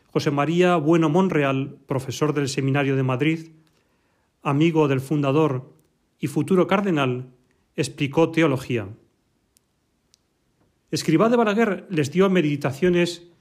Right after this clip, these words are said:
y compartió con los estudiantes encuentros informales y tertulias. También algunos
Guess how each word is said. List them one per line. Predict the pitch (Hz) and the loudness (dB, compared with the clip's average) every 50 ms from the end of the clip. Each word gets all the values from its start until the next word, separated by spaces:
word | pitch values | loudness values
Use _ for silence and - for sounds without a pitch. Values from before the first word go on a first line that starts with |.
| _ _ _ _ - | _ _ _ _ -6
y | - 135 | -6 -2
compartió | - 165 160 151 131 165 151 151 147 - 208 226 233 233 | 0 0 0 0 0 0 -2 -2 -2 -2 0 0 0 2
con | 196 165 | 0 0
los | 151 127 | 0 0
estudiantes | 208 196 - - 160 139 147 147 147 139 131 147 143 135 139 - - _ - | -2 -4 -2 -4 -2 0 0 0 0 0 -2 -2 -2 -2 -4 -8 -14 _ -8
encuentros | 170 151 139 127 - 175 175 170 170 156 151 135 - 226 | -4 -4 -4 0 2 2 2 2 2 0 -2 -2 -2 -4
informales | 175 147 127 - 175 165 131 135 160 180 175 180 185 180 180 - - _ _ | -4 -4 -2 -2 -2 -2 0 0 0 0 0 0 0 -2 -4 -8 -14 _ _
y | - 170 151 | -6 -6 -4
tertulias. | 156 - 131 113 104 - 147 131 110 107 101 101 104 - - _ _ _ _ _ _ _ _ _ _ _ _ _ _ _ _ _ _ _ _ _ _ _ _ _ _ _ _ _ _ _ _ _ _ _ _ - | -2 -4 -4 -4 -2 -4 -4 -2 -4 -4 -6 -10 -14 -18 -20 _ _ _ _ _ _ _ _ _ _ _ _ _ _ _ _ _ _ _ _ _ _ _ _ _ _ _ _ _ _ _ _ _ _ _ _ -6
También | - 151 151 143 156 165 185 196 | -2 -2 0 2 2 2 4 2
algunos | 180 156 139 151 156 156 156 - - - | 2 0 0 0 0 0 0 -2 -4 -8